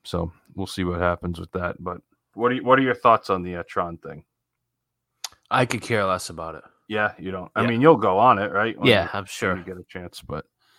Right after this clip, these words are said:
Speaker 1: it looks interesting. I don't love the, the building, but at least it fits in with the area. You know, it kinda makes sense in
Speaker 2: I
Speaker 1: Tomorrowland
Speaker 2: hate
Speaker 1: and
Speaker 2: the
Speaker 1: everything.
Speaker 2: building.
Speaker 1: I don't like how it looks, but at,
Speaker 2: Yeah, I
Speaker 1: at
Speaker 2: think it
Speaker 1: least
Speaker 2: looks
Speaker 1: it's
Speaker 2: awful.
Speaker 1: not, like, in the middle of Epcot.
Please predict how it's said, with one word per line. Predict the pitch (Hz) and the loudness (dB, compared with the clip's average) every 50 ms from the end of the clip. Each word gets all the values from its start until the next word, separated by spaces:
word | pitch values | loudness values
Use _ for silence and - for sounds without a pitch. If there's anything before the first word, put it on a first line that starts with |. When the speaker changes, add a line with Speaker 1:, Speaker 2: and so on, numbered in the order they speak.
| _ _ _ _ _ _ _ _ - | _ _ _ _ _ _ _ _ 6
Speaker 1:
it | 147 165 | 8 10
looks | 190 214 240 - - | 10 10 8 8 8
interesting. | 147 156 151 180 160 - - - 95 98 107 113 113 - | 6 6 6 4 0 0 0 2 2 2 2 0 0 4
I | 107 117 | 6 8
don't | 135 160 160 113 104 | 8 8 8 6 4
love | 117 117 123 123 117 98 | 4 6 6 4 4 0
the, | 104 101 98 98 98 95 95 95 - _ _ _ _ _ - | 0 2 2 2 2 0 -2 -6 -10 _ _ _ _ _ -14
the | 107 | -14
building, | 95 90 104 107 117 120 147 151 135 | -10 -6 -4 -4 -2 -2 0 0 2
but | 117 113 | 2 2
at | 113 | 2
least | 135 165 160 - | 0 -2 -2 -2
it | 175 - | -4 -4
fits | - - 127 113 - - | -2 0 0 0 0 0
in | 120 123 117 | 0 0 2
with | 98 87 - | 0 -2 -4
the | 92 - 92 | -8 -6 0
area. | 107 110 101 87 82 82 90 - _ _ _ _ _ _ _ _ _ _ _ _ _ _ _ _ _ _ _ | 2 2 2 2 0 -4 -8 -8 _ _ _ _ _ _ _ _ _ _ _ _ _ _ _ _ _ _ _
You | - 104 | -6 -4
know, | 98 92 | -4 -4
it | 92 - | -2 2
kinda | - 123 117 113 107 | 4 4 4 4 2
makes | 101 98 95 - - | -2 -4 -6 -8 -10
sense | - 98 98 107 - - | -8 -8 -8 -8 -10 -12
in | 90 85 | -14 -14
Speaker 2:
I | |
Speaker 1:
Tomorrowland | - - 87 90 87 87 123 127 113 | -14 -14 -12 -10 -4 0 0 0 2
Speaker 2:
hate | - 120 127 123 - | 2 2 0 0 0
Speaker 1:
and | - | -2
Speaker 2:
the | 98 | -6
Speaker 1:
everything. | 87 90 95 92 90 | -6 -4 -4 -4 -6
Speaker 2:
building. | 87 87 87 - _ _ _ _ _ _ _ _ _ _ _ _ _ _ - | -6 -8 -12 -14 _ _ _ _ _ _ _ _ _ _ _ _ _ _ 4
Speaker 1:
I | 123 151 | 6 8
don't | 165 160 151 | 8 8 8
like | 143 127 - | 6 4 4
how | - 117 104 98 | 4 4 4 2
it | 85 | 0
looks, | 98 123 127 113 - - - | 0 0 0 0 -2 -6 -8
but | 92 98 95 | -6 -6 -4
at, | 98 107 | -2 -2
Speaker 2:
Yeah, | 101 98 | 0 -2
I | |
Speaker 1:
at | 104 104 | -2 -2
Speaker 2:
think | 113 | -4
it | 120 | -6
Speaker 1:
least | 117 - | -6 -6
Speaker 2:
looks | - 120 110 - | -8 -8 -10 -10
Speaker 1:
it's | - | -2
Speaker 2:
awful. | 123 | 2
Speaker 1:
not, | 131 131 131 123 | 4 4 6 6
like, | 120 113 107 - - | 4 2 0 0 -4
in | 123 120 117 | -6 -6 -6
the | 110 | -4
middle | 107 110 113 110 107 107 104 | -4 -2 -2 -2 -2 -2 -2
of | 98 92 87 82 - _ _ - | -4 -4 -6 -12 -20 _ _ -2
Epcot. | - - - - - 92 82 92 | -2 -2 -2 -2 0 0 0 0